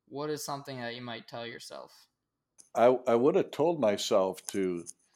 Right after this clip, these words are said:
Speaker 2: be more curious. I was, I was a student who the best part of the day was when it was over. Um, I lived for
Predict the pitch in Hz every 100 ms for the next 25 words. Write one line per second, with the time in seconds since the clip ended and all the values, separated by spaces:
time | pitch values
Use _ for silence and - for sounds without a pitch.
0 | _ - _ - 92 117 131 117 104 -
1 | - 120 107 92 82 - - _ _ _
2 | _ _ _ _ _ _ - 104 113 107
3 | - - 104 139 127 104 - - 120 104
4 | 98 - 101 95 90 - _ _ _ _
5 | _ - 92 - 113 - - 113 110 101
6 | 95 85 101 107 95 92 - 95 98 92
7 | - - 95 90 - - _ _ _ _
8 | _ _ _ _ _ _ - - 80 -
9 | - 92 98 95 _ _ - 101 113 110
10 | - - - 95